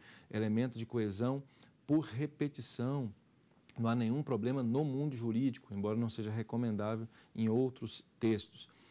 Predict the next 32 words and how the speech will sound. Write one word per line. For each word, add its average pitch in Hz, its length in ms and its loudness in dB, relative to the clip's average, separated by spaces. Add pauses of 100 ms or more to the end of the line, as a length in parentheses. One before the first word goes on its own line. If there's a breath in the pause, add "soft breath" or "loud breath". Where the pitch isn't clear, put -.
Então, - 240 -6
esse 240 260 0
elemento 127 400 2
que - 80 -8
nós 127 120 0
chamamos 107 360 -2
de 104 220 -2 (280 loud breath)
elemento 135 500 0
de 143 80 -4
coesão 110 500 0
referencial, 117 1080 -2 (440 loud breath)
ele 170 160 4
pode 175 300 -4
ser - 280 -6
anafórico 180 920 -2
ou 170 160 2
catafórico. 120 840 -4 (520 loud breath)
Catafórico 165 640 -2
é - 20 -2
aquilo 170 260 -4
que 185 100 -6
projeta. 156 560 0 (360)
Quando 110 160 -2
eu 110 100 2
digo, 107 240 -2
por 104 180 -2
exemplo, 101 300 -2
"direi 147 400 2
isto", 185 500 -2 (400)
dois 120 220 0
pontos, 98 420 -6 (360 soft breath)
que 202 360 0